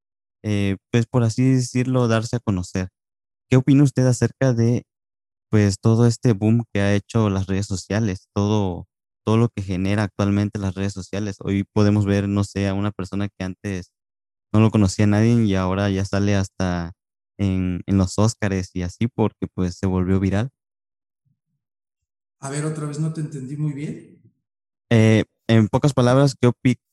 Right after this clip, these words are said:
Speaker 1: qué opina usted acerca de la viralidad de las personas actualmente?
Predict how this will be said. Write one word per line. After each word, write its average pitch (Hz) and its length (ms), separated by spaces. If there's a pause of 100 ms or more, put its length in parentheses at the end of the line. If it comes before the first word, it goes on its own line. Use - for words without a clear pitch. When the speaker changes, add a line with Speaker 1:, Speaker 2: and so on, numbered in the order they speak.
Speaker 1:
qué 131 80
opina 135 280
usted 127 260
acerca 127 420
de 123 120
la 104 200
viralidad 104 760
de 120 120
las 113 180
personas 98 480
actualmente? 95 540